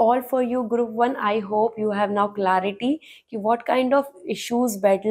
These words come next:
luck is blocking you, what kind of negative energies are blocking you।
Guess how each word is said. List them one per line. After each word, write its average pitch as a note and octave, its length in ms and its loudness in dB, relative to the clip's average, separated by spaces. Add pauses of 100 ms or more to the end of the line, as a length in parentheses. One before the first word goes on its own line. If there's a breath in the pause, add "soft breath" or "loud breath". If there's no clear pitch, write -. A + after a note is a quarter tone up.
luck A#3 300 2
is E3+ 180 -10
blocking F#3 400 -4
you, A#3+ 160 0
what A3 180 2
kind B3 180 -2
of B3+ 120 -6
negative G3+ 460 -2
energies F#3+ 400 0
are G#3+ 60 2 (100)
blocking F#3+ 440 -6
you। D#4 100 -2